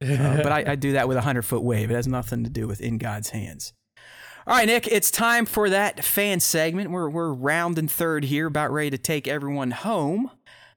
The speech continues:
Speaker 1: Uh, I did do a question of the week, even though no one really wanted to participate. So we'll read these very quickly, and then we'll get into the top five. It'd be nice if, uh, Slack would actually pop up.
Speaker 2: There you go.
Speaker 1: You
Speaker 2: I
Speaker 1: can
Speaker 2: got it pulled up, so I
Speaker 1: All
Speaker 2: can
Speaker 1: right.
Speaker 2: read the first.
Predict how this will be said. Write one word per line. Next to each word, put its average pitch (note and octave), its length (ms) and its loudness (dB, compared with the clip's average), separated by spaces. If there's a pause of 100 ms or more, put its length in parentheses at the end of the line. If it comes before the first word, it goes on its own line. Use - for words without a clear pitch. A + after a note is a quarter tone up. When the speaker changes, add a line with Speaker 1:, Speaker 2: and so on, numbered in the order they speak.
(120)
Speaker 1:
Uh, C3 200 -4
I C#3+ 120 2
did E3+ 280 0
do F#3+ 120 2
a E3+ 40 0
question F3 400 -2
of F3+ 40 -2
the D#3+ 80 -2
week, D#3 320 -2
even D3+ 180 -2
though C#3+ 140 0
no C#3 200 0
one C#3 180 0
really C#3 180 0
wanted C3 200 0
to A#2+ 60 -2
participate. A#2+ 720 -2
So - 120 -2
we'll D3+ 160 -2
read C#3+ 240 -2
these B2+ 200 0
very C3+ 280 0
quickly, A#2 580 -4
and B2+ 160 -2
then B2+ 120 0
we'll B2 100 -2
get B2 160 -2
into A#2 260 -2
the G#2+ 120 -4
top A2 340 -6
five. C#3 640 -4 (840)
It'd - 160 -10
be - 100 -10
nice A#2+ 480 -4
if, - 680 -12
uh, - 360 -12
Slack A#2 520 -4
would G#2+ 120 -4
actually A2+ 360 -6
pop A#2+ 460 -8
up. E3 300 -4 (1000)
Speaker 2:
There C#3+ 120 -2
you B2+ 60 -2
go. A#2 100 -4
Speaker 1:
You A#2 40 -4
Speaker 2:
I C#3 140 4
Speaker 1:
can E3 60 0
Speaker 2:
got C3+ 240 4
it B2+ 140 -4 (120)
pulled B2 240 -2
up, A#2+ 260 -2
so C#3+ 120 0
I C3+ 100 4
Speaker 1:
All B2 60 0
Speaker 2:
can C3 120 0
Speaker 1:
right. B2 40 -4
Speaker 2:
read B2 260 -2
the B2+ 80 -2
first. B2 440 -4